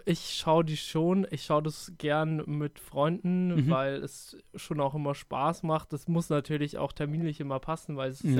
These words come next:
Speaker 2: Ja.
Speaker 1: Sonntag auf den Montag und es ist ja irgendwie so um drei, vier Uhr in der Früh.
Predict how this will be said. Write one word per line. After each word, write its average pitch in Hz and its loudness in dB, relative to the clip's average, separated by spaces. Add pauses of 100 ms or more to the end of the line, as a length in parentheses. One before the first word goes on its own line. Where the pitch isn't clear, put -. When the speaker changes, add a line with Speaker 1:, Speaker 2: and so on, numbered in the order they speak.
(100)
Speaker 2:
Ja. - -2 (500)
Speaker 1:
Sonntag 156 2
auf 160 0
den 165 -2
Montag 160 2
und 139 -4
es 131 -6
ist 135 -8
ja 135 0
irgendwie 139 -4
so 131 -6
um 135 -8 (540)
drei, 139 2
vier 156 -4
Uhr 156 0
in 151 -2
der 143 2
Früh. 180 2